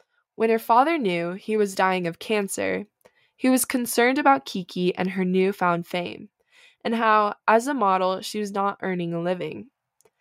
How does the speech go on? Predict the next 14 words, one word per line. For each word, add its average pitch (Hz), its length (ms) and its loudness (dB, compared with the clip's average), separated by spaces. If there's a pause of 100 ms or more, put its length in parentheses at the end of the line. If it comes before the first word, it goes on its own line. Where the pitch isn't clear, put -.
(300)
He 269 140 2
was 262 180 2
contacted 185 800 2
by 190 100 4
a 196 120 2
man 185 440 2
named 170 400 -2 (200)
Ole 269 320 4
Hartman, 196 680 0 (420)
a 226 80 6
shipping 254 400 2
tycoon 170 680 -4
in 175 100 -4
Oslo, - 640 0